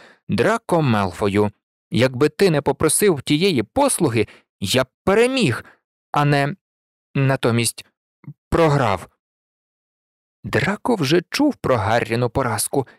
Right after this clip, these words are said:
і про плату, яку з нього стягла Грейнджер. Новини поширилися швидко. Навіть сови не могли б рознести їх швидше. «Я зрозумів. Мені шкода», якщо він хоче подружитися з Гаррі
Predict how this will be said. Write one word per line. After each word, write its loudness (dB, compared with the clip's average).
і 0
про 0
плату, -2
яку 2
з 0
нього 0
стягла -2
Грейнджер. -2
Новини 2
поширилися 0
швидко. -4
Навіть 0
сови 0
не 0
могли 0
б -10
рознести -2
їх -2
швидше. -4
«Я 0
зрозумів. 2
Мені 0
шкода», -2
якщо 0
він 0
хоче -2
подружитися -2
з -6
Гаррі -4